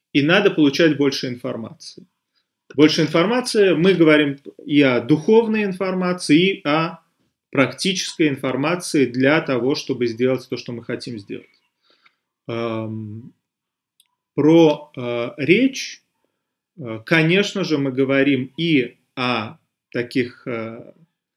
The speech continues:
каких-то кратких предложениях, что я могу, каких-то раскладываниях это на цели и так далее.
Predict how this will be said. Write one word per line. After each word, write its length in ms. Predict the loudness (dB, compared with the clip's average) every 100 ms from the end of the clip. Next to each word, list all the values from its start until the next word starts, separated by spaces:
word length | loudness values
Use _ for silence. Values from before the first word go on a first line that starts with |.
| _ _ _ _ -12
каких-то 400 | -8 -6 -6 -6
кратких 640 | -6 -2 2 2 -2 -6
предложениях, 680 | -4 -2 -2 -2 -2 -2 -6
что 180 | -8 -10
я 120 | -8
могу, 600 | -8 -8 -6 -4 -2 -4 -12 _ -12
каких-то 760 | -10 -8 -10 -6 -4 -4 -8 _ _ _ _ _ _ _
раскладываниях 1040 | 0 0 0 2 4 4 2 -2 -4 -6 -8
это 240 | -6 -6
на 260 | -4 -6 -8
цели 600 | 0 2 2 0 -2 -6
и 120 | -8
так 280 | -6 -6 -2
далее. 520 | -2 -2 -4 -6